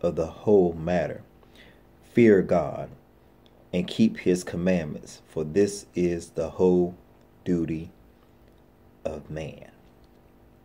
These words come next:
Hallelujah. Now allow me to read it again because it has to be read again. I want you to listen to every single word that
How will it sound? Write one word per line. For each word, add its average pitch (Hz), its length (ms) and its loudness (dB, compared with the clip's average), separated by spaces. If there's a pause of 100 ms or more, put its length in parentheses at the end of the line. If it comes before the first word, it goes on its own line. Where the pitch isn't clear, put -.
(920)
Hallelujah. 78 880 -6 (1700)
Now 87 360 -4
allow 87 240 -6
me 85 180 -10
to 82 240 -12
read 80 420 -10
it 76 220 -8 (220)
again 76 680 -14
because 71 520 -10
it 64 160 -12
has 90 260 -6
to - 80 -14
be 87 140 -8
read 80 280 -8
again. 78 360 -12
I 78 80 -12
want 80 360 -12
you - 140 -10
to 87 100 -12
listen 80 520 -8
to - 160 -12 (120)
every 98 360 -4
single 90 480 -8
word 87 560 -8 (640)
that 82 260 -2